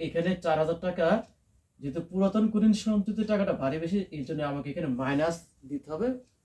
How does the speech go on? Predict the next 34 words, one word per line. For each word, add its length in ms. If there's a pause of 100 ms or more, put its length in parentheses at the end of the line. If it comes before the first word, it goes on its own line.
(340)
মানে 200
ব্র্যাকেট 380
দেওয়ার 200
অর্থ 140
হলো 180
কিন্তু 140 (100)
মাইনাস 280 (100)
করা। 180 (800)
আর 220
যদি 160 (200)
কুরিন 380 (460)
এই 60 (100)
টাকাটি 380 (600)
কুরিন 280 (200)
সঞ্চিতির 600
থেকে 180 (140)
বেশি 260
হতো, 160 (100)
তাহলে 260
কিন্তু 180 (200)
এইখানে 340
কিন্তু 160 (100)
কখনোই 360
ব্র্যাকেট 400
দেওয়া 180
যাবে 240
না। 80 (640)
এখন 220 (100)
যেহেতু 260 (180)
কুরিন 260 (120)
সঞ্চিতির 460 (240)
এই 160
টাকাটি 380 (680)
কুরিন 240